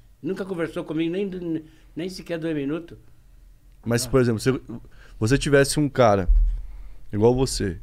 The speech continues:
Speaker 2: que se mudasse lá pra cela, na época que você tava na cela, você não ia ter medo dele?
Speaker 1: Não.
Speaker 2: Não?
Speaker 1: Não, se ele fosse me matar, eu, eu ia me defender.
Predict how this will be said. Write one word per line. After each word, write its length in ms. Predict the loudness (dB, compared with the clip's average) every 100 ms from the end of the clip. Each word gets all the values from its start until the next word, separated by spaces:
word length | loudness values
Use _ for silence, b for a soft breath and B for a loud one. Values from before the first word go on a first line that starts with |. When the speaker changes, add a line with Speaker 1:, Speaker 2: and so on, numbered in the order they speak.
| -12
Speaker 2:
que 100 | -6
se 80 | -4
mudasse 400 | 0 0 0 -2
lá 100 | -2
pra 140 | -2
cela, 300 | -6 -4 -4
na 120 | -4 -6
época 180 | -8 -12
que 60 | -10
você 160 | -8
tava 180 | -6 -6
na 100 | -6
cela, 340 | -8 -8 -10 -12 b b b b b
você 160 | -6
não 140 | -2 0
ia 80 | -2
ter 140 | -2
medo 220 | -2 -4
dele? 340 | -2 -6 -6 -12 -18 -20 -20 -20 _ -12
Speaker 1:
Não. 380 | -10 -8 -10 -16 _
Speaker 2:
Não? 260 | -6 -4 -6 -14
Speaker 1:
Não, 460 | -14 -12 -10 -12 -12
se 100 | -12
ele 100 | -8
fosse 220 | -6 -6
me 60 | -6
matar, 400 | -8 -6 -6 -6
eu, 280 | -8 -10 -4
eu 140 | -2
ia 80 | -2
me 80 | -4
defender. 540 | -6 -6 -4 -6 -6